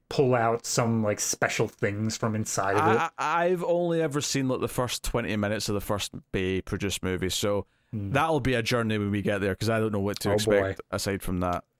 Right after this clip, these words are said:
Speaker 2: So we'll see.
Speaker 1: The answer is not much.
Speaker 2: Yeah. Uh, yeah. Um,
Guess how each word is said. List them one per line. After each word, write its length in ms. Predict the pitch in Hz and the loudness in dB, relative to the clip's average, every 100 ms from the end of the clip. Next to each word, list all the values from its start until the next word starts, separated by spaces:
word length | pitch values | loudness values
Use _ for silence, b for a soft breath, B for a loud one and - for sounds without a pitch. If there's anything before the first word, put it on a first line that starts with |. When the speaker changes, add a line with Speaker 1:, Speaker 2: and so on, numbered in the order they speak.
| _ - | _ -8
Speaker 2:
So 300 | 104 98 90 _ _ _ _ _ - | -2 -2 -4 _ _ _ _ _ -6
we'll 120 | 113 | -4
see. 180 | 110 110 | 0 2
Speaker 1:
The 160 | 113 175 | 4 2
answer 300 | - 131 117 | 2 2 4
is 320 | 117 117 - - 98 | 4 0 -6 -12 -8
not 380 | 95 110 135 147 - | -2 0 0 -2 -6
much. 640 | 104 98 85 - - - _ _ _ _ _ _ | -2 -2 -2 -6 -8 -10 _ _ _ _ _ _
Speaker 2:
Yeah. 340 | - 101 92 87 _ _ | -4 -2 0 -2 _ _
Uh, 400 | 107 107 107 107 104 _ _ _ _ _ _ _ _ _ _ _ _ _ - B B | -2 0 2 0 -4 _ _ _ _ _ _ _ _ _ _ _ _ _ -12 B B
yeah. 540 | - 240 226 123 113 117 B - | -2 0 2 2 0 -4 B -4
Um, 520 | 170 190 196 196 175 | 0 0 0 0 -2